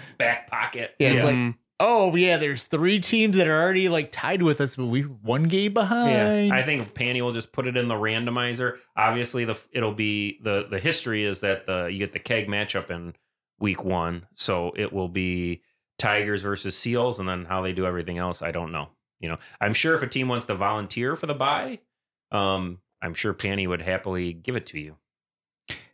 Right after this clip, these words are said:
Speaker 2: Yeah, like I said,
Speaker 1: I don't think I could handle getting that first week bye. I'd,
Speaker 3: Right.
Speaker 1: I'd be chomp, foaming at the mouth,
Speaker 3: <laughs>
Speaker 1: but
Speaker 3: Begging
Speaker 1: it is
Speaker 3: to
Speaker 1: what it
Speaker 3: sub.
Speaker 1: is.
Speaker 2: I, I didn't personally, like,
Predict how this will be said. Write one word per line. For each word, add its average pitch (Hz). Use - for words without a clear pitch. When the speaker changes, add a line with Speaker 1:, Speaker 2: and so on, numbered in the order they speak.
Speaker 2:
Yeah, 113
like 135
I 147
said, 110
Speaker 1:
I 104
don't 117
think 120
I 110
could -
handle 104
getting 82
that 85
first 90
week 85
bye. 82
I'd, 87
Speaker 3:
Right. 98
Speaker 1:
I'd 95
be 95
chomp, 95
foaming 113
at 107
the -
mouth, 104
Speaker 3:
<laughs> -
Speaker 1:
but 113
Speaker 3:
Begging 127
Speaker 1:
it 101
is 117
Speaker 3:
to 107
Speaker 1:
what 101
it 101
Speaker 3:
sub. 95
Speaker 1:
is. -
Speaker 2:
I, 226
I 180
didn't 190
personally, 175
like, 139